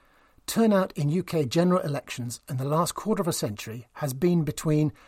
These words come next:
fifty-nine point four percent and seventy-one point four percent. In fact, to get a turnout over eighty percent, you have to go back to the early nineteen fifties.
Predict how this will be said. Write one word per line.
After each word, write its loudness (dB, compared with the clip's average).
fifty-nine 2
point -4
four 2
percent -2
and 0
seventy-one -2
point -12
four -16
percent. -14
In 0
fact, 0
to -4
get 4
a 0
turnout 0
over 0
eighty -2
percent, -10
you -8
have -6
to -8
go -2
back -6
to -10
the -6
early 0
nineteen -2
fifties. -10